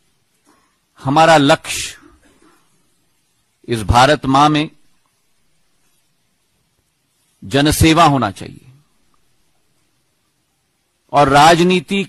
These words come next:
केवल उस लक्ष्य की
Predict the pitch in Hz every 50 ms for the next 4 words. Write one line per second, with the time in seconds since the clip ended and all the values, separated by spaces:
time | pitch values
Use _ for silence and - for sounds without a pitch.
0 | - - 156 160 165 185 196 196 185 180 - - _ _ _ _ _ _ _ _
1 | _ _ _ _ _ _ _ _ _ _ _ _ _ _ _ _ _ _ _ _
2 | _ _ _ _ _ _ _ - 170 160 - 131 127 127 143 180 190 - - -
3 | - - 156 165